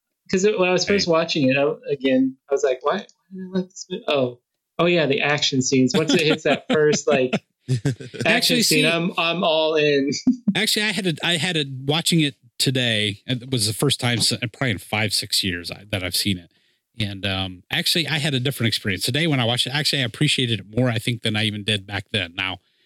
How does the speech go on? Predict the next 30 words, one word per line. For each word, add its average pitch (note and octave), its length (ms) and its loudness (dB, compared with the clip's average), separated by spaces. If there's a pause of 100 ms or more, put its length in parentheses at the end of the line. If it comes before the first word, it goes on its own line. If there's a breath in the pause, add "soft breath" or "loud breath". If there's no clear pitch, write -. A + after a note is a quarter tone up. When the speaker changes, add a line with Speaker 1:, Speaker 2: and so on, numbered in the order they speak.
(160)
Speaker 1:
Yeah, E3 140 2
Speaker 2:
I - 20 4
Speaker 1:
I - 40 2
Speaker 2:
had, D3 240 2
Speaker 1:
did. E3+ 100 2
Speaker 2:
I E3 40 4
Speaker 1:
I E3 40 2
Speaker 2:
think E3 200 2
Speaker 1:
liked F3 320 0 (340)
Speaker 2:
back E3 260 0
when F3+ 80 4
I D#3+ 60 2
Speaker 1:
it. C3+ 60 -2
Speaker 2:
first D#3+ 320 2
saw C#3 280 0
it, A#2+ 160 -4 (100)
I, B2+ 200 0
I, B2 200 -2 (280)
I, A2+ 100 -6 (300)
I, C#3+ 300 0 (140)
one B2+ 220 2
of A2+ 60 2
those A2 200 2
that A2 80 0
get G#2+ 140 -2
on G2+ 160 -2
Rotten G#2 220 -2
Tomatoes G2 420 -2
and F2 120 -8
put G2 180 -2